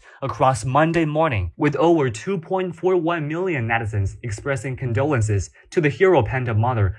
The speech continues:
who gave birth to nine cubs, including the popular stand panda He Hua, more commonly known as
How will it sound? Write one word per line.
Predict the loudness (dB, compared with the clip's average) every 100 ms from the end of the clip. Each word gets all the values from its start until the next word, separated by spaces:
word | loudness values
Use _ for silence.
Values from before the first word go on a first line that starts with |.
| _ -4
who | 0
gave | 2 2 0
birth | 0 0 -4
to | -4
nine | 0 2 0 0
cubs, | -2 -2 -4 -12 _ -6
including | -4 -2 0 0
the | 0
popular | 4 4 4
stand | 0 0 0 0
panda | -2 -2 -2 -2 -4
He | -4
Hua, | 2 4 4 0 _ -20 _ _ _
more | 4 4 4
commonly | 4 2 4 2 2
known | 2 2 0 2
as | 4 4